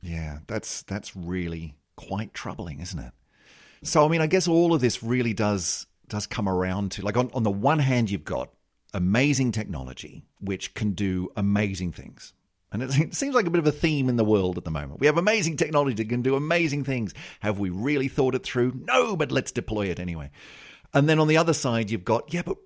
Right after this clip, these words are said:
but look what we can do in, in our understanding of the universe, both from a pure research and knowledge point of view, right through to an aesthetic point of view. There's, there's, there's beauty and wonder and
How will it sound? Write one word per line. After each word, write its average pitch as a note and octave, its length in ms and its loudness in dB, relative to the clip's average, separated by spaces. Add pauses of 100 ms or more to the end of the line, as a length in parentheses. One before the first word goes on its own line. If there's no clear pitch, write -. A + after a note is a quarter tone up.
(120)
but E3 200 -2
look E3 300 2
what F#3 160 2
we C3+ 120 -2
can A2+ 300 -6
do F2+ 400 -4 (340)
in, F#2+ 440 -2 (100)
in F2+ 300 -2
our F2+ 180 -2
understanding A#2+ 640 0
of F2+ 80 -6
the F#2 60 -8
universe, F2 580 -6
both F#2 480 -4
from F2+ 320 -6
a D#2+ 260 -8 (460)
pure D3 480 4
research A#2 540 -2
and F2+ 180 -2
knowledge C3 340 2
point G#2+ 200 -4
of F#2+ 80 -4
view, F#2+ 280 -2 (520)
right C#3 280 0
through A#2+ 280 -2
to G#2 180 -2
an F#2+ 80 -2
aesthetic - 680 -6
point E2 260 -10
of E2 80 -12
view. E2+ 320 -12
There's, E2+ 220 -10
there's, E2+ 260 -10 (220)
there's F2+ 160 -8
beauty A2 760 -4
and F#2 240 -4
wonder F#2+ 500 -2
and F#2 160 -6